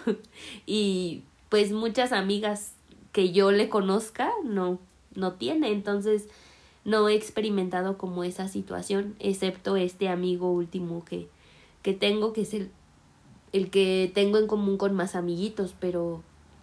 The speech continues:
pero sí, sí, es-, escenas como tal,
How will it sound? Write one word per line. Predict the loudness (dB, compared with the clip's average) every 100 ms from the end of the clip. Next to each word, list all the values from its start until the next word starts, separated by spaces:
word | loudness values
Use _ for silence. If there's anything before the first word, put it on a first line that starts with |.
| -12 -2
pero | 2 4 2
sí, | 0 0 2 0 0
sí, | 0 2 2 -2
es-, | -2 -4 -6 -6 -2
escenas | -2 -2 -2 -2 -4 -8
como | -6 -6 -6 -4
tal, | -2